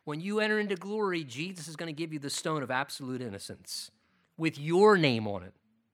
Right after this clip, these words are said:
Not just a general stone, a stone of innocence to say to you, "Yes, I know you compromised, stumbled, and failed, but because you trusted in me and the sufficiency of my blood alone,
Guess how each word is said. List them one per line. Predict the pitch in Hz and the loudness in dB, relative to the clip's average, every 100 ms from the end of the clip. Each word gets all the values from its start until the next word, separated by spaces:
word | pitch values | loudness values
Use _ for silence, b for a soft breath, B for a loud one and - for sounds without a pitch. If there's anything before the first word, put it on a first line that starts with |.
| _ - | _ 0
Not | 156 | 2
just | 220 262 | 2 2
a | |
general | 240 285 254 | 6 6 6
stone, | 185 151 131 139 b b b b b b - | 2 0 -2 -4 b b b b b b -6
a | |
stone | 151 - 220 226 240 | -2 2 8 8 8
of | 214 | 8
innocence | 226 220 - 170 156 | 6 4 2 -2 -4
to | 160 | -6
say | - - 196 214 | -4 0 2 2
to | 233 - | -2 -6
you, | 214 202 220 185 160 160 b b b b - | -6 -2 0 0 0 -2 b b b b -8
"Yes, | 139 220 214 | 2 4 4
I | 208 208 | 2 2
know | 202 196 | 2 -2
you | 196 202 | -2 -4
compromised, | - 190 190 190 180 180 175 | 0 2 2 0 0 0 0
stumbled, | - 175 180 175 165 | -2 -2 -2 -6 -6
and | 160 | -8
failed, | - 175 160 135 120 123 b b b | -6 -4 -2 -2 -4 -8 b b b
but | 143 139 | -8 -6
because | 135 - 180 180 139 | -8 -2 0 0 -4
you | 147 | -10
trusted | - - 170 - 175 | -4 0 0 -2 -6
in | 160 170 139 127 | -6 -6 -4 -2
me | 151 175 180 | -2 -2 -2
and | 151 | -2
the | 127 | -2
sufficiency | - - 156 - 156 - | -6 -4 -4 -2 -4 -4
of | 131 | -4
my | 120 120 127 | 0 0 0
blood | 123 127 120 | -2 -4 -4
alone, | 117 120 107 101 | -4 -4 -4 -6